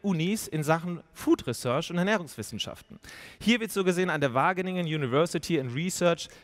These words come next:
geforscht, wie wir solche Probleme in den Griff bekommen. Und hier wird unter anderem auch an der Banane der Zukunft geforscht. Denn die Banane, die Sie alle kennen, das ist so gesehen die größte Monokultur unserer Zeit.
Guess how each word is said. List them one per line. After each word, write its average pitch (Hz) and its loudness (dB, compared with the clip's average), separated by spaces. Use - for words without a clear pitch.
geforscht, 175 0
wie 214 -2
wir 233 4
solche 190 -2
Probleme 170 0
in 165 -2
den 151 -4
Griff - 0
bekommen. - -8
Und 123 -4
hier 190 0
wird 214 2
unter 175 -2
anderem 165 0
auch 156 0
an 147 -4
der 143 4
Banane 127 0
der 143 2
Zukunft - -4
geforscht. - -14
Denn 139 0
die 180 2
Banane, 202 2
die 180 -4
Sie 202 2
alle 202 -2
kennen, 117 0
das 131 -4
ist 165 0
so 190 2
gesehen 175 2
die 156 -4
größte 185 2
Monokultur 160 0
unserer 131 -2
Zeit. - -4